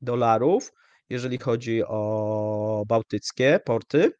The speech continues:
a jeżeli chodzi o Chiny, było nawet dwadzieścia pięć dolarów. W tym momencie to jest od ośmiu do dwunastu dolarów, w zależności od portu, od typu i tak dalej, ale powiedzmy, to jest od ośmiu do dwunastu.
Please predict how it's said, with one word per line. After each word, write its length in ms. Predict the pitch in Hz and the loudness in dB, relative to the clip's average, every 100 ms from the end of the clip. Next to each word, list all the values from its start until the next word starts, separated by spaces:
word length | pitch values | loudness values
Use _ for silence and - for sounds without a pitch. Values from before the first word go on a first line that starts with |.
| _ - _ _ _ | _ -20 _ _ _
a 180 | - 127 | 0 2
jeżeli 260 | 131 135 135 | 4 2 0
chodzi 220 | 139 127 | 0 2
o 80 | 127 | 0
Chiny, 280 | - 151 131 | 0 0 2
było 200 | 127 123 | 0 2
nawet 240 | 117 120 | 0 -2
dwadzieścia 420 | 110 120 110 - | -2 -2 -2 -6
pięć 200 | - 101 | -6 -6
dolarów. 340 | 98 104 156 196 | -4 0 0 0
W 40 | |
tym 140 | - 175 | 0 2
momencie 380 | 151 151 147 | 4 4 2
to 100 | - | -2
jest 100 | 123 | -2
od 180 | - 127 | -2 0
ośmiu 440 | - 131 139 123 117 | 6 6 4 -2 -2
do 120 | 110 | -2
dwunastu 540 | 104 104 101 - - | -2 -4 -4 -4 -6
dolarów, 400 | 98 98 95 98 | -2 0 0 0
w 40 | - | -4
zależności 680 | 95 92 92 87 - - | -4 -4 -4 -10 -10 -12
od 180 | - - | -12 -10
portu, 520 | - 127 135 - 113 | 2 4 4 2 -2
od 220 | 98 - - | -2 -4 -4
typu 360 | 113 - 101 | -4 -2 -6
i 80 | 95 | -6
tak 160 | 92 - | -8 -6
dalej, 280 | 87 90 - | -6 -6 -2
ale 160 | - | 0
powiedzmy, 400 | 160 131 117 - | 0 2 0 0
to 100 | 107 | -6
jest 120 | 98 - | -6 -2
od 100 | 101 | -2
ośmiu 240 | 95 95 | 0 -4
do 100 | 95 | -6
dwunastu. 480 | 90 73 - - | -8 -12 -12 -14